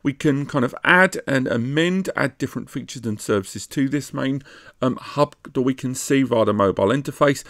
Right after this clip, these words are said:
We can go to our file management there and access all of the storage that we've got, be they the shared folders or the personal folders. So we can go ahead, and again, I am accessing this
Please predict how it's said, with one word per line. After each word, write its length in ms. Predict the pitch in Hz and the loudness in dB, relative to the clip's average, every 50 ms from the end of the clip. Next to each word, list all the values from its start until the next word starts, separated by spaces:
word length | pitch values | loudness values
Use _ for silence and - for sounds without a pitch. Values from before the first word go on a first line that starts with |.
| - - - - | -18 -20 -10 -4
We 80 | - | -2
can 60 | 180 180 | 2 4
go 100 | 175 170 | 4 4
to 160 | - 175 170 | 4 4 4
our 80 | 160 | 4
file 420 | 151 - - 175 156 160 160 160 170 | 2 2 0 2 4 4 4 4 4
management 520 | 165 160 160 160 160 147 - 165 151 147 | 4 2 2 2 0 0 0 -2 0 2
there 200 | 156 156 160 156 | 2 4 4 4
and 80 | 151 147 | 4 2
access 380 | 139 127 - - 151 135 - | 0 -2 -2 -6 -6 -6 -4
all 180 | - - 147 139 | -2 -2 -2 -2
of 60 | 131 | 0
the 80 | 120 131 | -2 -4
storage 400 | - - - 135 123 113 107 - | -4 -2 -2 0 0 0 -2 -2
that 140 | - 107 - | -6 -6 -4
we've 180 | 117 104 - | -4 -4 0
got, 240 | - 131 139 - - | 2 2 2 2 2
be 100 | 113 113 | 0 2
they 120 | 98 95 | 4 2
the 100 | 92 98 | 2 2
shared 380 | 101 - - - 107 104 101 - | -2 -4 0 2 2 2 2 2
folders 340 | - 120 117 117 147 143 - - - - - - - | 2 2 2 2 0 -4 -6 -10 -20 -20 -20 -16 -8
or 100 | - 107 | -4 -4
the 80 | 98 101 | -4 -2
personal 440 | - - 123 120 120 - - 123 117 | 0 4 6 6 6 6 2 -4 -2
folders. 320 | - 139 135 139 165 - | 2 2 2 2 2 -2
So 80 | - - | -4 -8
we 80 | 117 | -8
can 100 | - 110 | -6 -2
go 220 | 101 117 107 107 107 | 2 4 6 6 6
ahead, 160 | 113 135 143 | 4 2 0
and 100 | 135 135 | 0 -2
again, 180 | 131 - 139 | 0 0 2
I 140 | 135 139 135 | 2 2 2
am 120 | 135 127 131 | 2 2 2
accessing 500 | 120 113 - - 135 127 - 127 123 127 | 0 -2 -4 -8 -8 -6 -4 -2 2 2
this 180 | 151 143 - | 2 0 -2